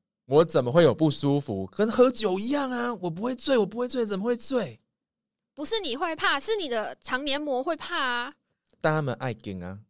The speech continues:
Speaker 1: 爱面子啊，
Speaker 2: 所以
Speaker 1: 我不能输。
Speaker 2: 最后就是会胃溃疡啊，食道炎啊，
Speaker 1: 嗯。
Speaker 2: 有些甚至会让痔疮恶化。
Speaker 1: 因为痔疮的病人，基本上我们都会跟他说，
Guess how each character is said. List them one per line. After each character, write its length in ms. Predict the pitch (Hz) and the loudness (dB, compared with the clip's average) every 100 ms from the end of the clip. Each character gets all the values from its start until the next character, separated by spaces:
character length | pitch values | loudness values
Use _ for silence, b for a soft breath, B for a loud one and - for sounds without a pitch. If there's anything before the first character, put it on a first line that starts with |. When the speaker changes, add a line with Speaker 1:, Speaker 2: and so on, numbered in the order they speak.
| _ - | _ -8
Speaker 1:
爱 120 | 135 | -6
面 240 | 123 120 | -4 -6
子 200 | 87 - | -8 -12
啊， 160 | 82 82 | -14 -16
Speaker 2:
所 140 | - 339 | -8 -4
以 40 | |
Speaker 1:
我 40 | 277 | -2
不 100 | 330 | 2
能 120 | 320 | 2
输。 60 | 349 | 4
Speaker 2:
最 100 | 311 | 2
后 80 | 285 | 0
就 140 | 311 | -4
是 200 | 302 311 | -4 -2
会 180 | 320 294 | 0 2
胃 180 | 285 262 | 0 -2
溃 220 | 311 262 | -2 -2
疡 200 | 214 190 | -2 -6
啊， 400 | 196 196 196 214 | -8 -8 -8 -6
食 220 | - 220 | -6 -4
道 220 | 226 247 | -2 -2
炎 280 | 226 202 190 | -2 -6 -8
啊， 360 | 190 190 190 226 | -12 -12 -14 -16
Speaker 1:
嗯。 500 | 120 120 135 131 127 127 _ _ _ | -16 -12 -12 -12 -14 -16 _ _ _
Speaker 2:
有 180 | 226 208 | -8 -4
些 220 | 277 285 | -2 -2
甚 180 | 302 285 | -2 -4
至 100 | 285 | -2
会 140 | 285 | 0
让 240 | 262 240 | 0 -2
痔 240 | 247 254 208 | -4 -8 -8
疮 240 | - 196 - | -10 -12 -10
恶 180 | - | -12
化。 240 | - - 269 247 _ _ _ - | -14 -18 -20 _ _ _ _ -12
Speaker 1:
因 180 | 151 | -4
为 680 | 165 165 151 135 120 110 98 - _ _ _ - | 0 0 0 -2 -6 -8 -12 -18 _ _ _ -6
痔 160 | 185 | -4
疮 160 | 165 143 | -2 -2
的 60 | 123 | -4
病 180 | 143 | -4
人， 140 | 117 101 | -4 -4
基 100 | 135 | -6
本 100 | 113 | -6
上 120 | 113 | -6
我 40 | |
们 100 | 92 | -8
都 60 | 98 | -8
会 100 | 104 | -8
跟 120 | 101 | -8
他 80 | 98 | -10
说， 320 | 101 101 101 | -10 -10 -10